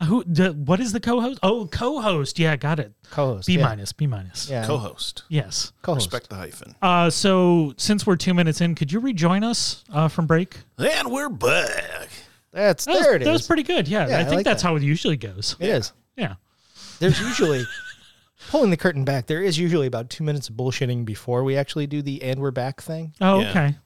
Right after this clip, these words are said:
Speaker 2: So
Speaker 3: I,
Speaker 2: that
Speaker 3: you know, just so I can get the farts out.
Speaker 2: That's par for the course. Usually I'm playing some stupid song.
Speaker 1: Okay.
Speaker 3: Yeah.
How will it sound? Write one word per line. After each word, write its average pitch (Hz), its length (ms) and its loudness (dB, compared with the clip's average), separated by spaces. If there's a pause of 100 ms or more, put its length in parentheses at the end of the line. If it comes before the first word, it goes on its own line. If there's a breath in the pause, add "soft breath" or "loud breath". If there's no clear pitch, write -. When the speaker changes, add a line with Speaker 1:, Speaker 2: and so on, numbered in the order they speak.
(220)
Speaker 2:
So 117 180 -2
Speaker 3:
I, - 20 2
Speaker 2:
that 147 160 0 (180)
Speaker 3:
you 127 140 -10
know, 95 220 -8 (200)
just 135 200 -2
so 127 100 -4
I 117 60 -6
can 101 420 -10 (280)
get 123 160 -16
the 101 60 -18
farts 95 400 -8
out. 95 200 -8 (440)
Speaker 2:
That's 156 240 -10
par 147 220 -4
for 127 100 -4
the 113 60 -6
course. 117 280 -4
Usually 180 260 -2
I'm 127 100 -2
playing 135 220 -4
some 117 160 -6
stupid 123 320 -6
song. 110 360 -6 (300)
Speaker 1:
Okay. 185 320 2
Speaker 3:
Yeah. 151 40 -2